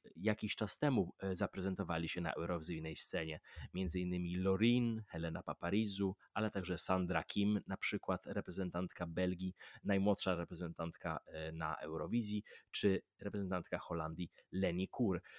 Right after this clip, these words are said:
To będzie koncert, który odbywa się po dwuletniej przerwie. E, muszę powiedzieć tutaj, że ja mam, e,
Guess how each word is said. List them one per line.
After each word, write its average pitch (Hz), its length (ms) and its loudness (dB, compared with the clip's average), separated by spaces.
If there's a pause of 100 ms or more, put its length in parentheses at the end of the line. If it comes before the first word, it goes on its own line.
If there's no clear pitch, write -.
(180)
To 127 100 4
będzie 117 300 2
koncert, 135 520 0
który 107 400 0
odbywa 98 440 -2
się - 160 0
po 90 220 -2
dwuletniej 127 600 2
przerwie. 87 680 2
E, 85 200 -2 (100)
muszę 92 240 -2
powiedzieć 90 580 0
tutaj, 85 320 -2
że 85 160 0
ja 92 180 4
mam, 85 300 2 (100)
e, 82 280 -2